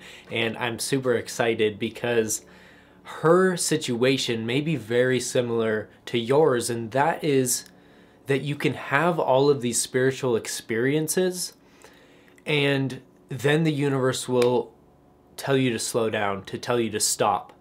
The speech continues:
When you feel like it was ramping up, you feel like it was really going somewhere,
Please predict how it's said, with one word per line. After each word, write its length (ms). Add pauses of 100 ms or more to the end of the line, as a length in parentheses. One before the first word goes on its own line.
(200)
When 180
you 80
feel 320
like 260
it 100
was 200
ramping 540
up, 240
you 60
feel 240
like 180
it 80
was 180
really 240
going 420
somewhere, 680